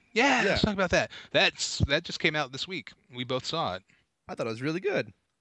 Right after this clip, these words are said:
Speaker 1: I agree. So that concludes our Furious
Speaker 2: No.
Speaker 1: Seven talk.
Speaker 2: <laughs> Well, I, I think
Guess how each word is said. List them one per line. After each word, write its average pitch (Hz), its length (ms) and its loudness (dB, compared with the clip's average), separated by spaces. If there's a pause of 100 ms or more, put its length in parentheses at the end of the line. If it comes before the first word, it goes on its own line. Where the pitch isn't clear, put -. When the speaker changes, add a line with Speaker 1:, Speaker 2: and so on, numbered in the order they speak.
(160)
Speaker 1:
I 226 180 6
agree. 240 680 4
So - 140 -8
that 123 140 -2
concludes 113 440 -6
our 101 220 -2
Furious 98 320 -6
Speaker 2:
No. 175 100 2
Speaker 1:
Seven 151 180 -2
talk. 226 420 0
Speaker 2:
<laughs> - 40 -6 (380)
Well, 214 240 2
I, 196 180 2
I 190 100 0
think 226 180 0